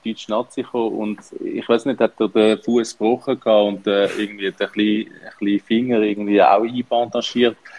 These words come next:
hat kaum mehr können laufen. Wir haben dann eigentlich müssen jeweils, ähm, über die Bande lupfen, dass er aufs Spielfeld gekommen ist, aber,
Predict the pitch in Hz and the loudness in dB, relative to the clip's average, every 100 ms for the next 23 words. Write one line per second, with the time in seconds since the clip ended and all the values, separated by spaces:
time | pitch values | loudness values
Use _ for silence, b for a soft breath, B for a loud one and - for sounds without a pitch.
0 | B 101 - - 135 135 117 110 101 95 | B -2 -2 0 2 2 2 2 4 6
1 | 107 123 - 101 95 98 107 107 104 107 | 4 2 -2 -4 -2 0 0 0 -2 -4
2 | 101 101 98 - _ _ 107 107 107 104 | -6 -4 -4 -6 _ _ -2 0 0 -4
3 | - - 101 104 104 101 98 - 104 107 | -10 -2 2 4 4 0 0 2 2 2
4 | 101 107 127 - 104 98 101 95 - 135 | 0 0 -2 -4 -4 -4 -4 -4 -4 -2
5 | 131 131 123 113 123 107 110 101 104 | -2 2 0 0 -2 -2 2 2 2